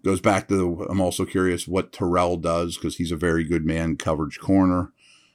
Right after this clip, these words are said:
Did Pickens have a tough time getting off man? I bet that was the case. I mean, just a hunch, but I don't know that right this second.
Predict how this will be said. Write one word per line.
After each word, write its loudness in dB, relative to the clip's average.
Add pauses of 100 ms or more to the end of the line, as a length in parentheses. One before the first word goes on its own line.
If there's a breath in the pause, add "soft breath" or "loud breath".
(100)
Did -2
Pickens 4
have 2
a -2
tough 0
time 2
getting 4
off 0
man? 2
I -6 (180)
bet -2
that -2
was -2
the 0
case. 0
I -2
mean, 0
just -4
a 0
hunch, -2 (180)
but -2
I 0
don't -4
know 2
that 0
right -4
this -10
second. -4